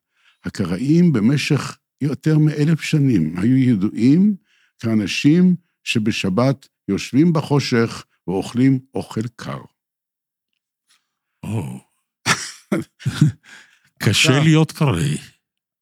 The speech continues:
Speaker 1: אמרתי לך מההתחלה, הקראות היא לא דת מקילה, היא דת מחמירה.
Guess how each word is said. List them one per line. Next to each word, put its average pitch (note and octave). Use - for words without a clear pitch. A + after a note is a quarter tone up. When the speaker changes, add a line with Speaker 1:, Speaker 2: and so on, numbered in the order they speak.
Speaker 1:
אמרתי F2
לך G2+
מההתחלה, G2
הקראות F#2
היא G#2+
לא B2
דת B2
מקילה, A#2+
היא F2
דת G2
מחמירה. G2+